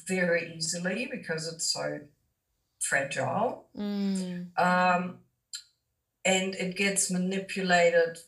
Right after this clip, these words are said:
Speaker 1: via reins and necks, uh, reins and bits when it should be more manipulated via putting the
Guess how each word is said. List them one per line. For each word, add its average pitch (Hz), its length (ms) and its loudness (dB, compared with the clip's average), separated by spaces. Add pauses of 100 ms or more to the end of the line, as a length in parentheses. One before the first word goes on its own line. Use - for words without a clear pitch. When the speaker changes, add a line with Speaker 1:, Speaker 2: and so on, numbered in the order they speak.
Speaker 1:
via 165 640 2 (140)
reins 156 600 -2
and 156 220 -8
necks, - 520 -2
uh, 170 140 8 (280)
reins 165 340 4
and 160 280 -6 (140)
bits 233 460 -2
when 180 160 0
it 170 160 -2
should 175 340 -4
be 170 140 -8
more 170 300 0
manipulated 165 1000 -4
via 156 600 0 (460)
putting 170 400 -2
the 160 100 -2